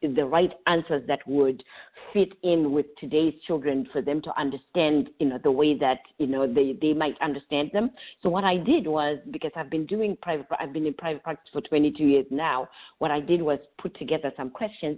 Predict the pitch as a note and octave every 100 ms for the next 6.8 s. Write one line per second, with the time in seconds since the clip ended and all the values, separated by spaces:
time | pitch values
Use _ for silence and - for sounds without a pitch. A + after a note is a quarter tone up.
0 | - D#3 C#3+ E3+ D#3 C3+ C3 - - F#3
1 | G#3 G3 D3+ B2+ - - - - E3 D3+
2 | C3+ - C#3+ D3 D3+ D#3+ D#3 D#3 D3+ D3
3 | D#3 C3+ C3+ A#2+ F#3+ E3+ D3 C#3+ B2+ B2+
4 | B2+ - _ E3 D3+ C#3 A#2 A#2+ C#3 -
5 | D#3 C#3 - C3+ D3+ D3 C#3 C3 B2+ D3+
6 | - - B2 B2 D3 - -